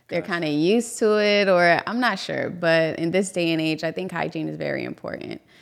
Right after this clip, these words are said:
Speaker 1: I
Speaker 2: Okay.
Speaker 1: think it's more than just, um, throwing some spray on and, you know,
Speaker 2: Got you.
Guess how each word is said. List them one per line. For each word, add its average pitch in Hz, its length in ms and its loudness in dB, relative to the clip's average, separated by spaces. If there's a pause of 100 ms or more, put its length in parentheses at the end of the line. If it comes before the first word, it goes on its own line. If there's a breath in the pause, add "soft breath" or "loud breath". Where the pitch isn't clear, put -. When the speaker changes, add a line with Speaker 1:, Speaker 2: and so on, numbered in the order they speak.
(180 loud breath)
Speaker 1:
I - 40 -20
Speaker 2:
Okay. 175 120 -8
Speaker 1:
think 175 180 -2
it's 170 160 -4
more 170 320 4
than 156 220 2
just, 156 500 2
um, 147 540 -2
throwing 156 240 0
some 147 160 -4
spray 151 340 0
on 139 380 0
and, 135 500 -4 (380)
you 156 160 -2
know, 135 160 -4
Speaker 2:
Got 90 260 -12
you. 90 80 -20